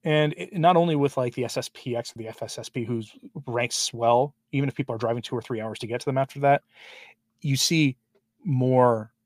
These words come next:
you also see effects with other priests who are traditionally inclined. All of a sudden, they're walking on eggshells, or you'll see other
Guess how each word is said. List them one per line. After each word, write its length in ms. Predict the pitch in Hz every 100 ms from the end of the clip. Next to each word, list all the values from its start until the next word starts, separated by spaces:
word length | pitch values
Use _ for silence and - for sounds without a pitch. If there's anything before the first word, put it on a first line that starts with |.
| _
you 180 | 147 131
also 240 | 135 -
see 480 | 131 - 127 113 113 _ _ _ _ _ _ _ _ _ _ _ _ -
effects 440 | 123 - 139 - -
with 220 | 120 - -
other 160 | 123
priests 300 | 117 127 117
who 60 | 123
are 60 | 110
traditionally 360 | 120 - 113
inclined. 440 | 104 - 107 104 - -
All 100 | 120
of 80 |
a 20 | 120
sudden, 240 | 117 107
they're 120 | 110
walking 460 | 104 117 110 - 110
on 100 | 104
eggshells, 580 | 107 107 117 98 - - - - - -
or 500 | - 113 113 117 113
you'll 240 | 117 117 117
see 240 | - 120
other 240 | 117 117